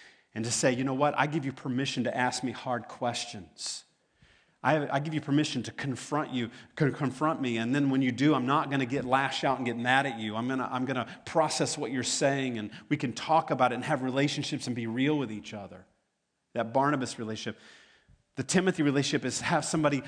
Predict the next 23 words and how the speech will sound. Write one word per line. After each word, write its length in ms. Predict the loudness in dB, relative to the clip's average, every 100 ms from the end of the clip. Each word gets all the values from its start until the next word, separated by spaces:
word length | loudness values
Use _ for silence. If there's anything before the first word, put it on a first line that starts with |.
| -10 0
under 320 | 2 4 2
you, 400 | 2 2 0 -2 -12 -20 0
that 440 | 2 2 -4 -4
Paul 260 | 4 6 6
to 120 | 0
Timothy, 720 | -4 0 2 0 -2 -10 -10 _ _ _ _ _ _ _ _ _ 0
to 100 | 2
reach 420 | 4 2 0 0
down 380 | 4 6 6 4
to 120 | 2
the 100 | 2
next 380 | 4 4 2 0
generation 680 | 2 2 2 2 0 0 -4
and 140 | -2
say, 400 | 0 2 4 2 -2 -16 -20 2
"I 100 | 4
wanna 220 | 4 0
pour 480 | -2 2 4 6 4 -2
life 500 | 0 6 6 6 4
into 280 | 2 2 0
you. 200 | 2 4
I 60 | 4
wanna 340 | 4 2 0